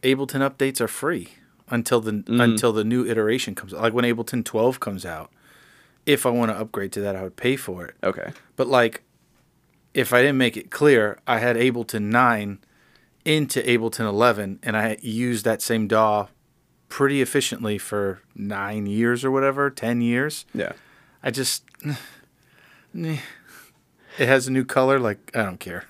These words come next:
Speaker 2: Yeah. Is, was it pretty much the same? Except you, now you have playlists. Like
Speaker 1: Oh,
Speaker 2: the
Speaker 1: no,
Speaker 2: rest of
Speaker 1: there's a
Speaker 2: us?
Speaker 1: ton of new features. <laughs>
Speaker 2: Oh, okay, word. Yeah.
Speaker 1: <laughs>
Speaker 2: Yeah, I think, like, to an extent, it's, like, just use, like,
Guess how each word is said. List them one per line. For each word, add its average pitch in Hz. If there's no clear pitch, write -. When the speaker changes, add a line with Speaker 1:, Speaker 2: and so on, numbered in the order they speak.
Speaker 2:
Yeah. 117
Is, 170
was 180
it -
pretty 214
much 196
the -
same? 139
Except -
you, 113
now 113
you 113
have 104
playlists. 120
Like 113
Speaker 1:
Oh, 233
Speaker 2:
the 247
Speaker 1:
no, 220
Speaker 2:
rest 160
of 147
Speaker 1:
there's 131
a -
Speaker 2:
us? -
Speaker 1:
ton 151
of 120
new 110
features. 104
<laughs> -
Speaker 2:
Oh, 113
okay, 90
word. -
Yeah. -
Speaker 1:
<laughs> -
Speaker 2:
Yeah, 185
I 202
think, 311
like, 233
to 240
an 233
extent, 170
it's, 170
like, 143
just -
use, 123
like, 104